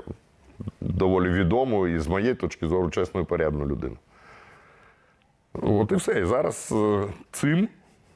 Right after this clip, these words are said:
будуть, е, намагатись прикривати, е,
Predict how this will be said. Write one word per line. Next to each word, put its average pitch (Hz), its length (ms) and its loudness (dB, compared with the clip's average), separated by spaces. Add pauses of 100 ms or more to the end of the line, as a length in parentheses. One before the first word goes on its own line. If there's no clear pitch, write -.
(160)
будуть, 92 640 2 (400)
е, - 80 -4 (360)
намагатись 85 840 0 (240)
прикривати, 92 640 0
е, 82 160 -2